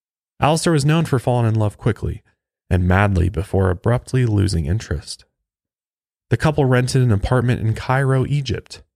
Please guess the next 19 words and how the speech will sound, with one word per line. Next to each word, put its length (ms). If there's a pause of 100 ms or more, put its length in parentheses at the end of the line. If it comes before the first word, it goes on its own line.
(500)
after 240
claiming 460
to 100
be 160
a 80
prince 480
and 240
princess. 720 (1000)
And 100
it 60
was 160
there 200
that 200
Alistair 340
started 340
studying 720 (400)
the 140
Egyptian 480
deities, 640